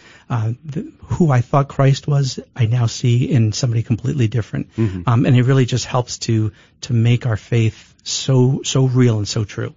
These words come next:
Speaker 2: Hmm. That, that, that is powerful. Um, you know, one, one of the things that I think moderns, um, in general get caught up on when they're thinking about charity work,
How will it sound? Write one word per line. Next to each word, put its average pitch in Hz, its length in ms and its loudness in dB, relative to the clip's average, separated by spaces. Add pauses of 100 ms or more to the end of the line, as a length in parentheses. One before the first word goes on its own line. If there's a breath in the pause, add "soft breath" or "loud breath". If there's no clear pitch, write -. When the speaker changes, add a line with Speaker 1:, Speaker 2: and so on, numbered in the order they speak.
(180)
Speaker 2:
Hmm. 92 140 -4 (720 loud breath)
That, 107 260 -2
that, 101 400 -6 (180)
that 101 180 -6
is 87 120 -6
powerful. 87 580 -4 (100)
Um, 101 320 0 (540 soft breath)
you 143 100 2
know, 143 220 2 (420)
one, 131 380 0
one 131 300 -2
of - 80 -4
the 196 100 0
things 139 420 -2
that 101 400 -4 (200)
I 113 100 -4
think 110 360 -2 (520)
moderns, 90 800 -4 (220)
um, 87 400 -4 (340 soft breath)
in 92 200 -6
general 95 420 0
get - 220 -6
caught - 420 -6
up - 240 -6
on 69 240 -12
when 80 100 -10
they're 87 120 -6
thinking 127 420 -4
about 92 300 -4 (220)
charity 78 420 -6
work, 58 400 -16